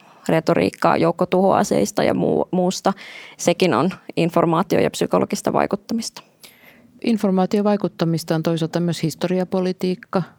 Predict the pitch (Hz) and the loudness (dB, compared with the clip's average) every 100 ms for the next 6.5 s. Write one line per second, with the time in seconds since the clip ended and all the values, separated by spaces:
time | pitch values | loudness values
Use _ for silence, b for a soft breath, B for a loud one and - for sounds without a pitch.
0 | - - 180 165 147 151 151 - 156 - | -20 -6 -2 -2 -2 -2 -4 -4 -6 -2
1 | 180 - 175 - 175 170 - 170 B B | -4 -2 -4 -4 -4 -4 -2 -2 B B
2 | B B - 185 180 170 170 - 165 165 | B B -2 0 2 0 -2 0 0 0
3 | 165 160 - 160 156 - 165 156 160 160 | -2 -2 -2 -2 -2 -4 -2 -2 -4 -6
4 | 165 - 170 170 165 165 160 170 156 156 | -4 -2 0 0 0 -2 -2 -2 -2 -2
5 | 156 - - 151 - B B B - 165 | -4 -6 -4 -4 -4 B B B -6 -2
6 | 156 147 147 147 | 0 0 0 -2